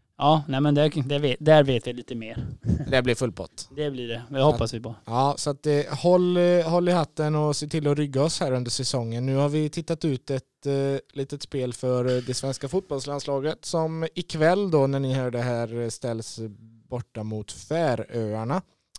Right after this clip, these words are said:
Speaker 2: Eh, två spel har vi tittat in. Dels är det ett, eh, över två komma fem mål för Sverige. Det står, eh, när vi spelar in det här, i två komma tjugoett, vilket det känns som ett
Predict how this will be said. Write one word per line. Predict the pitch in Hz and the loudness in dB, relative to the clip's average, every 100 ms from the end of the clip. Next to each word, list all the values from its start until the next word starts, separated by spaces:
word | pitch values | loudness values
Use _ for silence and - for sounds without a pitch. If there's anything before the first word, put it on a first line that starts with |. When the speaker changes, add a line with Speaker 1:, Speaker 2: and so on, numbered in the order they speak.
| _ | _
Speaker 2:
Eh, | 120 117 117 120 | -12 -8 -8 -10
två | - 202 | -2 -2
spel | 202 185 | 0 -4
har | 170 | -2
vi | 170 | -4
tittat | 170 165 156 | -6 -6 -8
in. | 151 156 151 151 135 | -6 -4 -2 -4 -4
Dels | 143 143 - - | -4 -4 -6 -12
är | 143 135 | -6 -6
det | 123 | -4
ett, | 127 - - | -6 -6 -10
eh, | 127 - | -10 -6
över | 131 | -6
två | 123 131 | -6 -8
komma | 117 120 | -10 -10
fem | 117 117 | -10 -8
mål | 113 | -8
för | - | -10
Sverige. | - - 139 123 113 123 180 208 _ _ _ _ _ | -10 -8 -4 -4 -4 -4 -6 -6 _ _ _ _ _
Det | 113 | -14
står, | - 131 120 117 117 | -6 -2 0 0 -2
eh, | 120 120 | -2 -4
när | 120 | -4
vi | 117 | -6
spelar | 110 117 | -6 -8
in | 113 | -6
det | 113 | -6
här, | 117 | -6
i | 110 | -8
två | 110 - 127 113 | -12 -10 -8 -8
komma | - 110 110 | -8 -10 -8
tjugoett, | 113 - 185 _ | -10 -8 -10 _
vilket | 156 151 156 | -18 -12 -10
det | 151 127 | -8 -8
känns | - 120 | -6 -8
som | - | -8
ett | 113 | -12